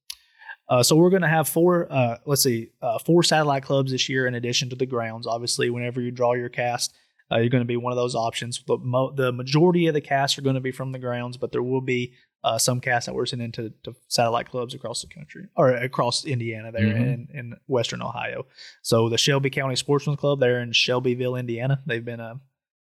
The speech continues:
Speaker 1: a, uh, satellite club for Autumn Oaks for, for many years now. So
Speaker 2: Probably
Speaker 1: people are
Speaker 2: s-,
Speaker 1: familiar with
Speaker 2: probably
Speaker 1: that.
Speaker 2: since the first time we were in Richmond there. But yeah, we really appreciate the Shelby County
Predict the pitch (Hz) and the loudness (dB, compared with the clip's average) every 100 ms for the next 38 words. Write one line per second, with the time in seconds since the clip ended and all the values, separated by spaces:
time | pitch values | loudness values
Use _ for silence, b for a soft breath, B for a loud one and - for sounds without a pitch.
0 | _ - - - - - 131 127 120 - | _ -6 -6 -4 -8 -4 0 2 0 -2
1 | 120 123 123 117 117 117 131 - 117 117 | -8 -6 -6 -6 -6 -8 -8 -10 -12 -10
2 | - 123 123 123 120 123 - 120 135 - | -4 -2 -2 -4 -4 -4 -4 -6 -6 -2
3 | - 127 131 120 117 123 120 120 120 131 | 2 4 4 2 0 -4 -6 -4 0 4
4 | 127 127 110 - 113 - 98 117 107 - | 4 4 2 0 -2 -4 -6 -4 0 0
5 | 110 104 110 107 104 110 117 - 87 87 | 2 0 0 -2 0 -2 -2 -4 -6 -6
6 | 87 85 87 - 101 87 87 87 101 101 | -8 -8 -10 -6 -2 -2 -4 -8 -4 -4
7 | 73 - 98 - 85 - - 95 87 87 | -6 -6 -6 -4 -8 -12 -4 -4 -4 -6
8 | 95 90 90 | -6 -6 -12